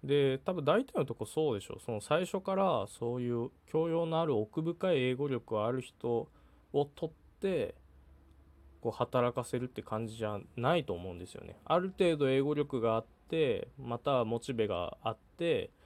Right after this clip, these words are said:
そっから仕事をしていく中で、こう色々と身につけてほしいっていう考え方で見ていると思うので、別にこの指摘はちょっと違うのかなと思いますね。で、えーっ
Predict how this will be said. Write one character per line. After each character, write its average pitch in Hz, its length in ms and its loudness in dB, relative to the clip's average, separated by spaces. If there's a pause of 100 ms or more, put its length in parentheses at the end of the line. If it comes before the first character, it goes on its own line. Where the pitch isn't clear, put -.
(340)
そ - 160 -2
っ 160 80 -4
か 185 120 0
ら 185 60 2
仕 180 140 -2
事 160 380 2
を 156 80 4
し - 120 -10
て 156 200 -2
い 151 60 -4
く 156 120 -4
中 123 300 0
で、 139 260 2
こ - 140 -2
う 104 60 2
色 107 280 4
々 110 140 2
と 139 200 0
身 113 140 0
に 117 140 -2
つ - 80 -12
け 151 120 0
て 143 80 -4
ほ 101 100 -2
し 110 160 -8
い - 20 -8
っ - 20 -8
て - 200 -10
い 107 140 -2
う 110 60 -2
考 117 360 -4
え 127 100 2
方 131 300 -6
で 143 280 0
見 110 140 -6
て - 100 -4
い 90 60 -4
る 95 80 -10
と 95 140 -6
思 98 240 -4
う - 20 -10
の 87 160 -10
で、 92 300 -8 (200)
別 - 160 -8
に 175 80 -8
こ 170 140 -6
の 170 120 -4
指 - 220 -10
摘 - 40 -2
は 156 60 -2
ち - 100 -8
ょ - 20 -6
っ 156 60 -8
と - 200 -14
違 117 60 -4
う 117 100 -2
の 95 80 -8
か 85 120 -8
な 87 100 -10
と 92 80 -18
思 90 120 -14
い - 60 -16
ま - 100 -18
す - 120 -20
ね。 - 140 -18 (1000)
で、 170 240 -2 (420)
え 113 540 -2
ー - 20 -12
っ - 40 -20